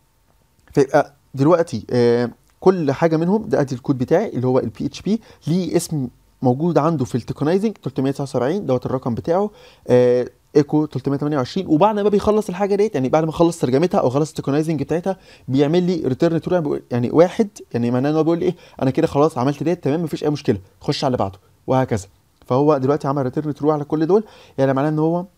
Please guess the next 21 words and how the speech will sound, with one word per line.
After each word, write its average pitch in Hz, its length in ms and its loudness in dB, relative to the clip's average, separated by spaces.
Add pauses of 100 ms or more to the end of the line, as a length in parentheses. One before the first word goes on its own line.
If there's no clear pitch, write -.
عمل، 160 380 0 (460)
آه، 117 540 2
الكلام 143 320 0
دوت، 170 260 2 (200)
آه، 117 200 2
بنجاح، 127 480 0
مفيش 135 240 -6
اي 127 60 -4
مشكله. - 260 -8 (1200)
طيب، - 140 -10
فيبقى 139 240 -2
ديت 180 180 0
عينه 143 580 2 (420)
للتوكنايزنج 170 800 0
زي 160 120 -2
ما 160 60 -4
احنا 143 160 -4
قلنا، 185 300 -2
اللي 135 140 2
هو 165 200 4 (100)
الليكسيكون 220 640 -2